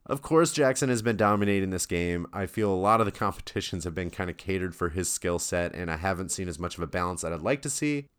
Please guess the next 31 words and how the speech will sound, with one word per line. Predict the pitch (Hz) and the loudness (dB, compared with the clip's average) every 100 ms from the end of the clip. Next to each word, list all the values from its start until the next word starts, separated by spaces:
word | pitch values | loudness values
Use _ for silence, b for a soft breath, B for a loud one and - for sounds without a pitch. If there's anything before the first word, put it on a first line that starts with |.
| _ | _
One | 95 95 | -4 0
more | 95 | 0
time, | 92 151 156 156 143 - | 2 4 6 4 0 -2
I | 101 | -4
am | 92 | -2
not | 87 - | -4 -6
taking | - 98 98 | -8 -6 -4
away | 92 143 180 | 0 2 4
anything | 165 160 151 147 | 2 0 0 -2
from | 139 113 | -2 -4
Jackson. | 127 120 - 110 | 0 0 -2 -4
I'm | 101 | -2
giving | 117 101 92 | -2 -2 -2
him | 90 | -4
all | - 131 | 0 0
the | 127 | 0
credit. | - 127 113 98 | 0 0 0 -4
He | 107 107 | -8 -4
has | 98 90 85 _ _ | -4 -6 -10 _ _
worked | 98 104 - | -2 -2 -4
his | 87 80 - | -4 -4 -6
ass | 120 135 - | -4 -2 0
off | 104 95 | 0 -2
in | 95 | -6
this | 85 | -6
game. | - 82 82 80 _ _ _ | -4 -4 -4 -6 _ _ _
But | - 107 | -2 -2
I | |
think | 110 131 | 0 -2
if | 135 101 | -2 0
you're, | 110 131 131 117 | 2 6 4 4